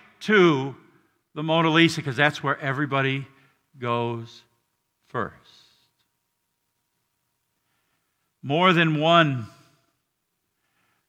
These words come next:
revolution has been sparked by the ideas in the Declaration of Independence.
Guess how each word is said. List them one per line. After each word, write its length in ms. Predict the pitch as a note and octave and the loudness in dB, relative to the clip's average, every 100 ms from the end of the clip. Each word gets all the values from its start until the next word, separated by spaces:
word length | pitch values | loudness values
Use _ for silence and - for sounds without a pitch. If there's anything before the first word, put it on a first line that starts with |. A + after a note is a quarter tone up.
| _ _ F3 | _ _ -12
revolution 840 | C3+ C3 C3 C3 C3 - A2+ F#2+ - _ _ _ _ _ _ _ _ _ _ _ _ _ _ _ _ _ _ | -6 -6 -4 -4 -4 -6 -8 -10 -18 _ _ _ _ _ _ _ _ _ _ _ _ _ _ _ _ _ _
has 380 | - B2+ B2+ G#2 | -6 -4 -4 -8
been 280 | B2+ A#2+ | -10 -8
sparked 680 | A#2+ - D3 C#3 G#2+ - - - _ _ _ _ _ _ _ _ _ | -10 -4 2 2 2 -8 -20 -20 _ _ _ _ _ _ _ _ _
by 160 | B2+ A#2+ | -4 -2
the 160 | B2 | 0
ideas 880 | A#2 G#2 B2 B2+ A2 F#2+ F2 - - _ _ _ | -2 -2 -4 -2 -2 -4 -12 -20 -20 _ _ _
in 140 | - A#2 | -16 -12
the 80 | A2 | -8
Declaration 720 | A#2 A2+ A#2 A2 G#2+ - A2 | -8 -6 -6 -4 -4 -10 -12
of 120 | G#2 | -12
Independence. 880 | G#2 F#2+ - A2+ G2+ F2+ _ - - | -10 -12 -12 -12 -12 -14 _ -20 -20